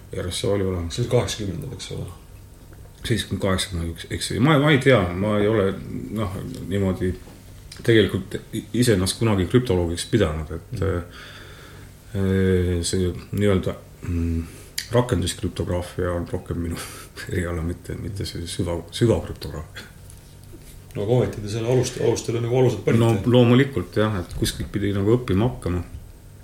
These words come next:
Speaker 1: Ja siis oli segane, et, äh,
Speaker 2: Oota,
Speaker 1: aga
Speaker 2: vabandust, miks sa läksid sinna? Sul oli ju mõnna olla seal, oma, tegid oma projekte ja elu oli lill.
Speaker 1: Äh, ma ei taha nagu halvasti öelda, aga põhimõtteliselt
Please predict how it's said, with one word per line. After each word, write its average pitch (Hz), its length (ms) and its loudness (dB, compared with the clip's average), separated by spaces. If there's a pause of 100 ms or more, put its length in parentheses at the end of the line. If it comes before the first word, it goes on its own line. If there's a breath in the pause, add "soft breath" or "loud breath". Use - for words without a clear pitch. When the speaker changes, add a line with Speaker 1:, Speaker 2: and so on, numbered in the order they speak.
(160)
Speaker 1:
Ja 120 80 0
siis 156 240 6
oli 127 160 8
segane, 123 400 6
et, - 320 -6
äh, 107 60 6 (340)
Speaker 2:
Oota, 104 720 0
Speaker 1:
aga 123 140 2
Speaker 2:
vabandust, - 340 2 (480)
miks 160 160 -2
sa 151 60 -2
läksid - 260 -4
sinna? 90 320 -8
Sul 120 320 -4
oli 123 140 2
ju 120 240 0 (260)
mõnna 143 240 2
olla 135 240 6
seal, 101 300 0 (100)
oma, 110 300 -2 (340)
tegid 123 220 2
oma 127 160 2
projekte 180 420 2
ja 131 80 2
elu 135 220 4
oli 139 100 0
lill. 113 220 2 (420)
Speaker 1:
Äh, 123 640 6 (260)
ma 123 160 2
ei 165 80 8
taha 208 220 8
nagu 151 100 8
halvasti 156 400 6
öelda, 120 240 10
aga 107 160 6
põhimõtteliselt 127 480 6